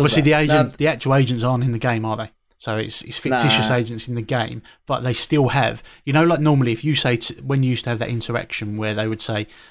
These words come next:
Speaker 1: um, "We recommend sacking your agent," and normally they would then get signed with another agent that had most of your players.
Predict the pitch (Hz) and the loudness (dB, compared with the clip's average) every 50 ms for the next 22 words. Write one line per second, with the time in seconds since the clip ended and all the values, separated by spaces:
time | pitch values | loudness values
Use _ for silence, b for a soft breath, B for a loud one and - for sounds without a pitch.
0 | B B - 107 104 101 101 107 113 - - 147 147 131 110 120 110 - 135 120 | B B -4 -2 0 0 -2 -2 -6 -12 -6 -2 -2 -2 -2 -2 -4 -4 -2 -2
1 | 117 110 110 110 - - 113 - - 123 120 117 117 117 117 113 113 - 76 78 | -2 -2 -2 -2 -2 -4 -4 -4 -4 -4 -2 0 0 0 0 -2 -4 -10 -14 -16
2 | _ b b b b b b b b b b _ - 131 131 135 139 143 147 151 | _ b b b b b b b b b b _ 0 2 6 6 8 8 6 6
3 | 143 139 127 113 113 113 113 120 - _ _ 131 135 127 120 117 113 - 123 120 | 6 4 4 2 0 -2 -4 -6 -10 _ _ -4 -2 0 0 0 0 -2 -2 -2
4 | 117 120 - - - - 139 131 127 117 110 110 110 113 117 123 120 110 120 120 | -2 -6 -6 -6 -2 0 0 2 2 0 0 -2 -2 -2 0 0 0 0 0 -2
5 | 117 110 - 120 113 110 101 - 127 110 120 123 123 110 - - 120 117 123 117 | -2 -2 -4 -6 -8 -8 -4 -4 -6 -4 -2 -2 -2 -2 -4 -6 -6 -6 -6 -6
6 | - 131 131 139 156 156 - | -4 -4 -4 -4 -4 -6 -10